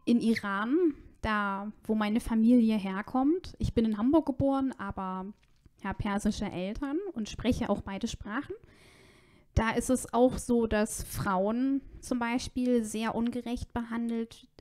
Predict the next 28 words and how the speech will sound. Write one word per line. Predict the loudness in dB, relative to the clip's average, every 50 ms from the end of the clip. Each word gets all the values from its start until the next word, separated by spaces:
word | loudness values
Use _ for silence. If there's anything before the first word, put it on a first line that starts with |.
| -20 -8
werden. | -4 -2 0 0 0 -2 -4 -4 -6 -6 -6 -6 -6 -8 -6 -4
Die | -2
müssen | 0 2 0 0 -2 -4 -6
Kopftuch | -2 -2 -2 -2 -2 -4 -6 -4 -4 -6 -8
tragen, | -10 -10 -10 -8 -8 -8 -8 -8 -6 -6 -6 -6
die | -6
müssen | -4 -4 -4 -4 -4 -4
sich | -4 -4 -4 -2
langärmlich | -2 -2 -2 -2 -4 -4 -6 -6 -6 -6 -6 -6 -6 -6 -8
auf | -8 -8
der | -8 -8 -10
Straße | -8 -10 -8 -6 -4 -4 -4 -4 -4 -6 -6 -6
anziehen. | -6 -4 -4 -6 -6 -6 -6 -4 -2 -2 -2 -2 -2 -4 -6 -8 _ _ -20 -20 -20 -20 _ -20 -20 -20 -20 -20 -2
Sie | 4 4 8 10
dürfen | 12 12 12 12 10 8
sich | 6 6 4 4 6
nicht | 6 6 6 4
präsentieren, | 2 2 4 4 2 0 0 0 0 2 4 4 4 4 2 2 2 2 0 0
singen | 0 -2 -2 0 0 -2 -2 -4 -4 -6 -6 -6 -8 -8 -8
oder | -6 -4 -2 -2 -2 -2 -4 -4 -4 -4 -4 -2
Sonstiges | 2 4 4 4 4 2 0 0 0 0 -2 -2
machen, | -4 -4 -4 -2 0 0 2 2
während | 2 2 2 0 -2 -2
Männer | -4 -2 -2 -2 -2 -2 -2 -4
viel | -4 -2 2 4 4 4
mehr | 4 2 0 0 0 0 -2
Dinge | -2 -4 -4 -4 -4 -6
dürfen. | -4 -4 -4 -2 -4 -4 -6 -6 -6 -6